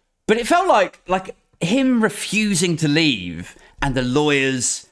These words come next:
co-, like, it felt like it wasn't, like, it wasn't not Anchorman. <laughs> Like,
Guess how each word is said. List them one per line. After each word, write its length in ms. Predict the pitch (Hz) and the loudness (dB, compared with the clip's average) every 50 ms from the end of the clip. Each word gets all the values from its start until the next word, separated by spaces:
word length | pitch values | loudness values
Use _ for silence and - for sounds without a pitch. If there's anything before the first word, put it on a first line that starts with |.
| _ _ | _ _
co-, 180 | - - 147 - | -4 -4 -2 -2
like, 160 | 185 190 - 339 | -2 -2 -2 -2
it 160 | 339 - - | -6 -2 0
felt 200 | 427 440 480 415 | 0 0 2 2
like 180 | 370 330 - | 0 0 0
it 100 | 277 247 | -2 0
wasn't, 320 | 254 294 330 - 311 - - | 0 0 0 0 -2 -4 -2
like, 140 | 247 240 311 | -4 -2 -2
it 80 | 311 | -2
wasn't 340 | 392 508 480 440 339 220 180 | 0 0 0 0 -4 -4 -4
not 580 | 165 165 165 165 170 190 190 180 170 - - - _ _ _ _ _ - | -2 -2 0 2 2 4 4 2 2 0 -4 -10 _ _ _ _ _ -2
Anchorman. 1000 | 123 139 156 175 180 - - 165 131 131 139 123 107 101 95 92 90 92 - - - _ _ _ _ | -2 0 0 -2 -4 0 0 0 0 2 0 0 0 0 -4 -6 -10 -12 -14 -14 -20 _ _ _ _
<laughs> 140 | 269 180 - | -8 -4 0
Like, 580 | 214 196 - 233 - - 269 262 - - - | -2 2 2 2 0 2 -2 -4 -4 -4 -12